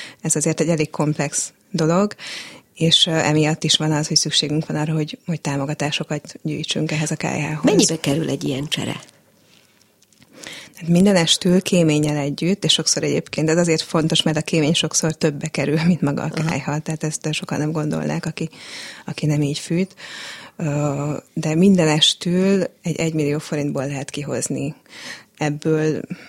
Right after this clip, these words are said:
Speaker 1: ez nagyon függ attól, hogy hol járunk Magyarországon belül, tehát a kéményárak a nyolcszázezer és a háromszáznyolcvan között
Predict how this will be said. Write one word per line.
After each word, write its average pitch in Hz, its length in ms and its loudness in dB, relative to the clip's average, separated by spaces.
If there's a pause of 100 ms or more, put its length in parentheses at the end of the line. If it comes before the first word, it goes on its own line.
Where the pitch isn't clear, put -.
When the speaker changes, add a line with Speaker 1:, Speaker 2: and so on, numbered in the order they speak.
(500)
Speaker 1:
ez 175 120 -2
nagyon 170 280 2
függ 160 240 -2
attól, 147 240 -6
hogy 147 140 -6
hol 170 320 -2 (120)
járunk 170 340 0
Magyarországon 175 640 0
belül, 175 300 0
tehát - 180 -6
a 165 40 -4
kéményárak 151 680 0
a 143 120 -2
nyolcszázezer 143 720 -4
és 151 200 -2
a 156 180 -6 (380)
háromszáznyolcvan 151 1400 -4
között 156 460 -8